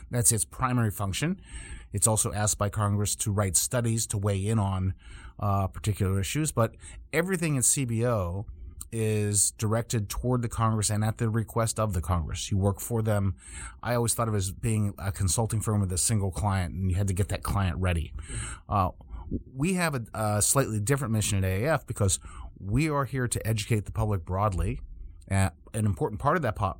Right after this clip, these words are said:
public might be congressional staff, members, senators, uh, so that they understand the policy issues.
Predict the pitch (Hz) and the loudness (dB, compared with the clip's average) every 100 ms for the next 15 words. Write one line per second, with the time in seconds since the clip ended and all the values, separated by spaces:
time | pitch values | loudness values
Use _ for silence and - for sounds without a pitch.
0 | - - 104 107 110 107 90 143 - 101 | -8 -2 0 0 0 0 0 -2 -2 0
1 | 104 - 101 - 98 95 92 92 90 95 | 0 0 0 0 0 0 0 0 2 0
2 | 90 - 90 90 92 - - - - - | 2 2 2 2 2 0 -2 -14 -14 -6
3 | 98 92 90 90 87 - - 104 101 113 | -2 0 2 0 -4 -4 0 0 2 0
4 | 107 95 - 147 160 147 101 95 - 87 | 0 0 -2 0 0 0 0 0 0 0
5 | - 87 | 0 0